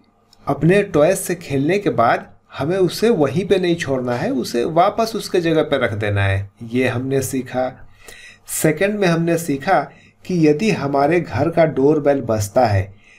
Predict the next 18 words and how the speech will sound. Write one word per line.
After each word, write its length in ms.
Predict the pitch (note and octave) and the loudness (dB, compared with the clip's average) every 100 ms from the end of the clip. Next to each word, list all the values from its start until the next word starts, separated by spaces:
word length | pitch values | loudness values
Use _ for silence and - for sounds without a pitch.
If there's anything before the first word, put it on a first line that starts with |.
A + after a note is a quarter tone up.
| _ - | _ 0
तो 80 | |
हमें 240 | D3 E3 F#3+ | 2 2 0
खेलते 500 | - D3 D3 D3 F3+ | -2 0 0 2 2
नहीं 200 | F3 E3+ | 4 4
रहना 300 | D#3 C3+ D3 | 4 2 0
चाहिए, 380 | D3 C#3 C#3 G3 | 0 0 0 0
बल्कि 360 | A3 D#3+ D#3 F3+ | 2 0 0 -2
दौड़ 340 | B2 B2+ D#3 | 0 0 2
करके 300 | D#3+ D#3 D3+ | 0 0 0
जाके 320 | B2 B2 B2 G#2+ | 2 0 0 -2
देखना 360 | A2+ A2 E3+ | -2 0 -2
चाहिए 380 | F3 C#3+ C3 G3 | 0 -2 -2 -4
कि 140 | - G3+ | -6 -6
कौन 360 | - G3+ G#3 | 0 2 4
आया 300 | E3+ C3+ G#2+ | 2 2 2
है, 240 | F#2 E2+ - _ _ _ - | 0 -6 -14 _ _ _ -10
ठीक 200 | D#3+ E3 | -6 -4
है। 140 | C4 | -4